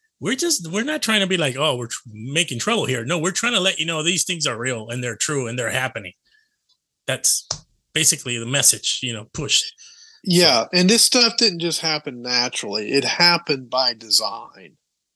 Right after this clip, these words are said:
Speaker 1: Absolutely.
Speaker 2: It was, it was socially engineered.
Speaker 1: Yeah, and it's, it's
Speaker 2: He
Speaker 1: taken y-,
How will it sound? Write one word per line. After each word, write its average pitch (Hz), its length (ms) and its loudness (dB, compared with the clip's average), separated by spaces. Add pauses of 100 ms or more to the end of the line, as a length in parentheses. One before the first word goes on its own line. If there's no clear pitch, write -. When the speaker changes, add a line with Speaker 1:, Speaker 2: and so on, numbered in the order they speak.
(140)
Speaker 1:
Absolutely. 120 600 0 (320)
Speaker 2:
It 196 220 6
was, 185 340 6
it 165 160 4
was 147 140 2
socially 165 500 2
engineered. 104 640 -8 (580)
Speaker 1:
Yeah, 240 160 -2 (200)
and 196 160 4
it's, 165 160 4
it's 165 240 4
Speaker 2:
He 220 120 6
Speaker 1:
taken 147 240 2
y-, 160 140 -6